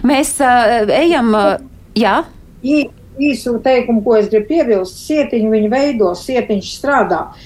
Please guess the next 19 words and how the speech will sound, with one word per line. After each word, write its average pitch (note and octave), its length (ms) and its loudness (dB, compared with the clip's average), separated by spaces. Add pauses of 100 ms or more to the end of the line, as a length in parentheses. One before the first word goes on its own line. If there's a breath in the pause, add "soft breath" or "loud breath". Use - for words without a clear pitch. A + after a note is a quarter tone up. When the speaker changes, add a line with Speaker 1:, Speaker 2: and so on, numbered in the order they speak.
(120 loud breath)
Speaker 2:
bet A3 180 -2
tad, C#4 180 0
kad G#3+ 160 0
paskatās A3+ 560 0
pēc, G#3+ 460 0
uh, F#3+ 1120 -2
statistikas A3+ 800 -2
datiem, G#3+ 400 0
kas A#3+ 240 -2
viņu A3 160 0
vairāk A#3 400 0
lieto, A#3 540 -2 (340)
izrādās, B3+ 640 0
ka A#3+ 140 -2
vairāk A3 400 2
viņi B3+ 160 -2
lieto B3 240 -2
Latvijas C#4+ 540 0
skolas. F3 640 -2